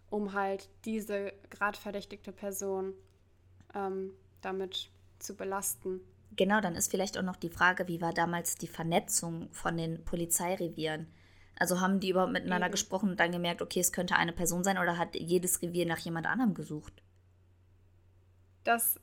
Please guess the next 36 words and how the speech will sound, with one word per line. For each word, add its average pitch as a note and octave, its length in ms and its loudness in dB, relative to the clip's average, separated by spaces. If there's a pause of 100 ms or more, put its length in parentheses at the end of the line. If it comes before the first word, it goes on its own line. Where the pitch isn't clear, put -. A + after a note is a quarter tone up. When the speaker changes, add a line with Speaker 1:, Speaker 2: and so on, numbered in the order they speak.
(160)
Speaker 1:
habe A3 160 -4
ich G#3+ 120 -8
mir - 160 0
auch G3 80 -2
schon G3 200 -6
gedacht. F#3+ 280 -10
Das, - 300 -10
äh, G3 400 -6 (960)
kann A3 160 -4
ich G#3 120 -8
mir G3+ 100 -2
sehr G3 140 -2
gut F#3+ 140 -12
vorstellen, F#3+ 600 -8
dass G3+ 160 -10
es - 300 -8
vielleicht F#3+ 260 -6 (340)
damals G3+ 320 0
einfach G3+ 240 -8
nicht G3+ 240 -10
so F#3+ 340 -6 (580)
gut G#3+ 160 -12
vernetzt G3+ 500 -8
war, G3 120 -4
dass G3+ 140 -6
die G#3 140 -8
sich G3 180 -14
nicht G3 160 -12
ausgetauscht G3+ 720 -2
Speaker 2:
Mhm. - 60 -2
Speaker 1:
haben. G2 400 -4 (1040)
Mittlerweile G3 500 0
ist F#3 140 -6
es G3 120 -4
ja F#3 120 -4
auch F#3 80 -6